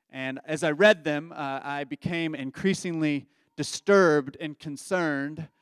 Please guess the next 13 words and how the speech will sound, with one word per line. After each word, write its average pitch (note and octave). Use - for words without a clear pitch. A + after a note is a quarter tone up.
that D#3
these E3
tracts -
are D3+
being C#3+
given C3+
to C#3+
people C3+
in C#3
the C3+
name C#3
of B2
Jesus. A#2+